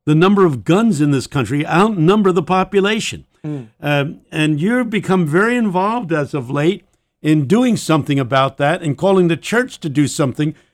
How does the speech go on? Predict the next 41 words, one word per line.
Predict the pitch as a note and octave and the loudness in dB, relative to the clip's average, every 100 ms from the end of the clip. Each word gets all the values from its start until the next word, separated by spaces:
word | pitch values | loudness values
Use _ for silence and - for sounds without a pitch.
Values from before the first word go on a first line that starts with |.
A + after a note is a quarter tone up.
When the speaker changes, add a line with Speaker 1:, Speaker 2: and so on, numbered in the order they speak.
| _ _ | _ _
Speaker 1:
about | C#3+ E3 E3 A#2 | 0 0 0 0
guns | F#3 G#3+ D3+ B2+ | 0 2 2 2
and | D#3 C3 | 2 4
gun | F#3+ G#3 | 2 2
violence. | D3+ E3 A3 G#3+ A2 - - _ _ _ | 4 4 4 0 -2 -8 -14 _ _ _
As | C#3+ D3 | -2 2
you | D3 | 4
know, | D#3 F#3+ F3 | 4 6 4
every | F3 E3+ | 4 0
time | E3 E3+ E3+ | 0 2 4
you | D#3 C3+ | 2 0
turn | - E3+ | 0 2
around, | D#3 D3+ G3+ A3 D#3 | 2 2 2 2 0
it | |
seems | - F3+ E3 | 0 0 0
as | D3 | 0
though | D#3 E3+ D#3+ _ _ | 0 0 -2 _ _
there's | C#3 D3 | -4 -2
another | D3 D3 G3+ A3+ | 0 0 0 2
mass | F3 D#3 F#3 A3 G#3+ - | 2 2 0 0 -2 -6
killing | - G#3 B3+ C#3 F#2 _ _ | -6 -6 -4 -6 -8 _ _
here | E3 F#3+ | 4 6
in | F3+ | 6
the | |
United | F3+ F#3 F#3 F3 | 4 4 2 0
States. | - - F#3 E3+ - - _ _ - | -4 0 2 0 -2 -16 _ _ -8
Uh, | C3 | -4
more | C3 D3 F3+ E3+ | 0 4 4 6
recently, | F3+ F3 F3 F3+ F#3 F#3 F3 _ - | 4 2 -2 0 2 2 0 _ -4
uh, | D#3+ E3 | -2 0
in | E3 D#3+ | 2 0
Florida, | - E3+ G3 F3+ B2+ - _ _ | 0 0 2 2 -2 -8 _ _
uh, | D3 C#3+ C3+ - _ | -4 -4 -4 -10 _
a | D3+ D3 | 0 2
Speaker 2:
Yeah. | C#3 B2+ | 2 2
Speaker 1:
high | G#3 A#3+ | 0 0
school | - - D#3 D3 | -2 0 0 0
got | B2 D#3 C#3+ | 0 -4 -4
shot | - F3+ F3 E3+ | -8 -2 0 0
up. | G3 - | -2 -4
Seventeen | - G3 G3+ D#3+ F#3+ G3 F3+ | -4 -2 -2 -2 -2 -2 -4